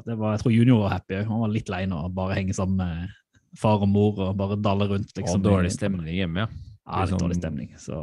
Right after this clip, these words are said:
Speaker 1: fikk vi sendt han, så han fikk lett med litt bil og sånt, så da var han, var han happy. Men vet du hva, jeg tror vi, eh, vi har så mye å prate om. Dette her har jo vært,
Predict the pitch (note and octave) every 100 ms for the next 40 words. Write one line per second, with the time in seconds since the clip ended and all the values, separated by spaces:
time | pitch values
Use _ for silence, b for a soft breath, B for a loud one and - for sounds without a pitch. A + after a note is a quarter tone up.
0 | C#2 - A#2+ C3 A#2+ A#2 A#2+ G#2 A2+ G#2+
1 | G2+ - A2+ G2+ - - D#2+ E2+ D#2 D#2
2 | F2+ - D#2 B1 G#1+ C2+ F2+ D2+ - -
3 | - - _ - B B B B B B
4 | B B _ - B2+ C3+ C#3 C3 B2+ -
5 | A#2 A2 E2+ D2+ F#2 F#2 A#1 A#1+ G2+ E2
6 | _ - C#3+ A2 A2 - G#2 F#2+ - E3+
7 | A2+ G2+ G2+ G2 G2 F#2 -